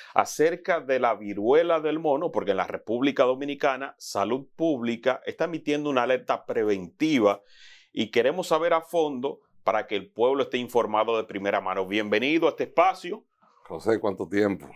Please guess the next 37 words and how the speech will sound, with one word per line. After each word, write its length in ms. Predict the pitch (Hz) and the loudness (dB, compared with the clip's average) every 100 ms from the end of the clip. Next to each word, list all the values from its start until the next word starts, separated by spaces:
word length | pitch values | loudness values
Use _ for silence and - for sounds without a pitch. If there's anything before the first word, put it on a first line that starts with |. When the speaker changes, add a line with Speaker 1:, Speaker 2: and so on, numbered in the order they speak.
| - - - | -20 -18 -4
Speaker 1:
Mucho 400 | 123 147 127 92 | -2 0 -2 -2
tiempo 400 | 110 107 98 95 | -4 -2 0 0
que 60 | |
no 100 | 95 | 0
nos 160 | 101 92 | -2 2
veíamos 440 | 92 95 90 87 | 2 4 2 0
las 140 | 85 - | -8 -8
caras, 380 | 80 80 - - | -8 -6 -10 -8
pero 140 | - 101 | -2 0
aquí 80 | 110 | 0
Speaker 2:
Sí. 60 | |
Speaker 1:
estamos 340 | 135 131 127 127 | -2 -2 -2 -4
una 180 | 123 | 0
vez 180 | 113 98 | 0 -2
más. 540 | 95 85 - - - - _ - | -4 -6 -6 -12 -14 -18 _ -2
Hay 160 | 101 104 | -2 0
que 140 | 127 | -2
indicar 640 | 123 120 135 139 139 147 - | -2 -4 -4 0 0 -2 -8
que 120 | 95 | -6
el 100 | 90 | -6
doctor 360 | 87 - 101 | -6 -2 0
es 300 | 104 101 - - | 0 -2 -6 -8
especialista 920 | 95 - 90 92 104 151 - 104 110 _ - - - | -6 -4 -2 0 2 0 -2 -4 -4 _ -20 -20 -4
en 220 | 98 107 | -2 0
enfermedades 960 | 107 101 107 98 101 101 127 135 139 - | -2 -2 0 0 0 2 2 0 -6 -10
infectocontagiosas 1500 | 110 101 110 95 104 92 95 90 95 113 147 147 - 117 - | -10 -2 -2 0 -4 -2 -4 -2 -4 0 0 0 0 -2 -2
y 120 | 139 160 | -6 0
también 560 | 165 117 117 120 120 _ _ _ _ | 0 0 -6 -6 -10 _ _ _ _
tiene 200 | 113 127 | 2 2
un 160 | 127 107 | -2 0
reconocimiento 840 | 120 - 110 104 101 101 104 113 | 0 0 -2 -4 -6 -4 -2 -2
mundial 560 | 104 95 95 101 107 - | -2 -2 2 2 2 -4
por 240 | 90 85 | -6 -6
investigador 760 | 82 87 - 82 85 87 90 - | -6 -8 -6 -2 0 2 0 -2
por 140 | 85 | -4
ese 160 | 82 80 | -6 -8
tipo 560 | 92 82 - 85 82 | -8 -10 -4 -4 -4